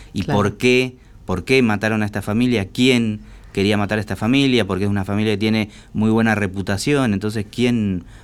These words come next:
Speaker 1: hubiese querido matar a esta familia, y a partir de ahí despega la, la historia. Después en Principio de Intercambio vuelven a ser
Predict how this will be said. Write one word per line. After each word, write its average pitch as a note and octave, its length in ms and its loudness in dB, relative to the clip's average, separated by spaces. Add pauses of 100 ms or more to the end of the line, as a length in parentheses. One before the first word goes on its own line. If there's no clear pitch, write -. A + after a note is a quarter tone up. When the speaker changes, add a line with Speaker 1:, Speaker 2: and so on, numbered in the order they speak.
Speaker 1:
hubiese G#2 360 -2
querido G2+ 280 0
matar G2+ 220 -2
a G#2 40 -4
esta G2 160 -6
familia, A2+ 520 -4 (220)
y A2 100 0
a G#2 60 0
partir G#2+ 360 2
de B2 80 4
ahí C3 300 2
despega G2+ 440 -2
la, E2 340 -2 (420)
la F#2+ 120 -2
historia. F2 440 -2 (260)
Después A#2+ 280 0
en B2 120 2
Principio A#2+ 380 0
de C3+ 40 4
Intercambio D3+ 560 0
vuelven C3+ 520 2
a A#2+ 100 0
ser C#3 420 0